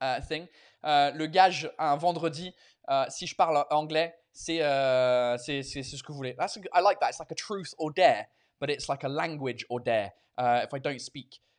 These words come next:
uh, if I don't, if I, I've gotta speak French. French Fridays! I'll go back and rewatch the chat to see if you like Fr-, French Fridays.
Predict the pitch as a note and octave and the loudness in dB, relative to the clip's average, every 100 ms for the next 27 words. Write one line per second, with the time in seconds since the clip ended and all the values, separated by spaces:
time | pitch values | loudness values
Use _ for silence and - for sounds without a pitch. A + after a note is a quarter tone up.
0 | _ B2 A#2+ A#2 A2+ A2+ _ _ _ _ | _ 0 2 4 2 -2 _ _ _ _
1 | C#3 C#3 D3 B2+ C#3 C#3 - C3 C#3 E3 | -12 -8 -10 -6 -2 -2 2 2 4 0
2 | E3 E3 - F#3 C#3 - G3+ F#3 - - | -2 -6 -2 0 0 0 0 0 0 6
3 | G#3 A3+ B3+ B3+ B2 - _ E3+ F3+ G3+ | 6 8 8 8 4 -4 _ 4 6 8
4 | G#3 G3+ G3 D#3+ D#3+ F3+ F3 E3 - - | 10 8 2 -6 -6 2 6 6 4 -10
5 | - - C#3+ C#3 - - F3 - C3+ - | -10 -8 -6 -6 -6 0 0 0 -6 -8
6 | C#3+ C3 C#3+ C#3 - - - - C#3 - | -8 -8 2 2 2 -8 -12 -8 -8 0
7 | D3+ B2+ A2+ A#2 | 2 2 0 -6